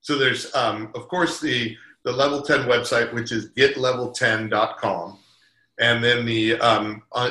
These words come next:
intelligence is intelligence W P dot com.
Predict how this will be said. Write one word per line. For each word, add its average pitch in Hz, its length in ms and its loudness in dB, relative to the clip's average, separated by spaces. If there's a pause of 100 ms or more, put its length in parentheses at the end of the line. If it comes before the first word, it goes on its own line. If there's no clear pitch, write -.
intelligence 117 800 2
is 107 180 -4
intelligence 131 880 0
W 113 440 0
P 104 500 -2 (280)
dot 104 360 2
com. 95 480 0